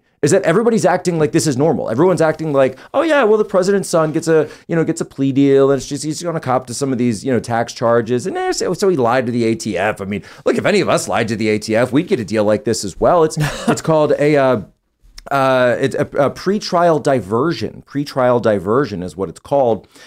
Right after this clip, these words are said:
And it essentially means that he's really sorry. He admits that he did a, something very naughty,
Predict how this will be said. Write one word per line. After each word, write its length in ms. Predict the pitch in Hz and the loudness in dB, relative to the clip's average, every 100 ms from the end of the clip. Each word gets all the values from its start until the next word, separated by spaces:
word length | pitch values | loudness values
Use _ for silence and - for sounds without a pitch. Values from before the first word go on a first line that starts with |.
| - | -6
And 120 | 196 | -2
it 100 | 208 | -2
essentially 500 | 180 170 165 175 165 | -2 -4 -2 -4 -2
means 260 | 139 131 127 | 0 0 -2
that 100 | 131 | -6
he's 280 | - 294 - 120 | -10 -12 -12 -8
really 360 | 143 214 185 | -4 -4 -4
sorry. 580 | 127 - 127 131 131 135 | -6 -6 0 0 2 0
He 160 | 113 156 | -4 -8
admits 360 | 104 131 131 | -6 -6 -6
that 100 | - | -10
he 260 | - - 180 | -16 -12 -12
did 260 | 131 135 120 | -6 -4 -2
a, 80 | 107 | -4
something 420 | - 131 120 98 | -4 -6 -6 -4
very 380 | 123 156 156 113 | 0 0 2 0
naughty, 560 | 92 107 139 95 82 | 0 2 2 0 -6